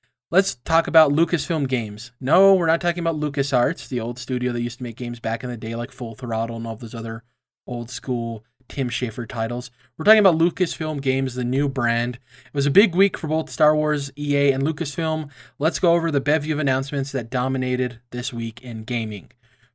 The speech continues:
First up, we gotta talk about the branding. They revealed this via a blog post on Star Wars dot com. Lucas,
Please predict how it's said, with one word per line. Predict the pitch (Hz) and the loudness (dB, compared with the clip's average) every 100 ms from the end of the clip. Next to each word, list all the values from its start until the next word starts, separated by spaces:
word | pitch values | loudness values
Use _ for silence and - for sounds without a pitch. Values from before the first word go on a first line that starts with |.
| - | 2
First | 185 180 | 4 6
up, | 208 | 4
we | 175 | 4
gotta | 165 156 | 2 2
talk | |
about | 170 175 | 2 0
the | 139 | -2
branding. | 143 151 160 135 101 - _ _ _ _ _ | 2 4 4 0 -2 -12 _ _ _ _ _
They | 135 | 4
revealed | 147 147 185 | 6 6 6
this | 190 - | 6 4
via | 170 | 4
a | 147 | 4
blog | 123 139 147 170 170 | 4 6 8 6 2
post | - 165 190 147 | -4 -2 -2 -2
on | 131 | -4
Star | - 139 | 0 0
Wars | 156 143 | 0 0
dot | 127 - | -2 -2
com. | 135 139 165 170 | -2 -2 -2 -4
Lucas, | 135 165 - 214 | -2 -2 0 -4